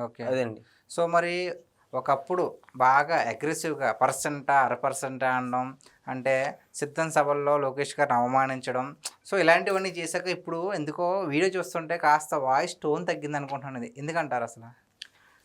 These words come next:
Speaker 2: తగ్గాలి, తప్పదు.
Speaker 1: మ్మ్.
Speaker 2: ఆడ ఉంది రెడ్ బుక్,
Speaker 1: మ్మ్.
Speaker 2: తప్పదే కదా,
Speaker 1: అంటే రెడ్
Speaker 2: తగ్గాలి.
Speaker 1: బుక్‌లో ఈయన కూడా ఉన్నారంటారా?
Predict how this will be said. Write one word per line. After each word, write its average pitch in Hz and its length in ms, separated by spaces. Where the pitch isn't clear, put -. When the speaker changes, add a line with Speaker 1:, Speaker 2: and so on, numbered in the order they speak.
Speaker 2:
తగ్గాలి, 165 300
తప్పదు. 127 420
Speaker 1:
మ్మ్. 131 340
Speaker 2:
ఆడ 120 140
ఉంది 175 480
రెడ్ 143 220
బుక్, 170 240
Speaker 1:
మ్మ్. 135 580
Speaker 2:
తప్పదే 165 380
కదా, 120 240
Speaker 1:
అంటే 160 180
రెడ్ 131 140
Speaker 2:
తగ్గాలి. 214 200
Speaker 1:
బుక్‌లో - 180
ఈయన 190 240
కూడా 214 160
ఉన్నారంటారా? 175 640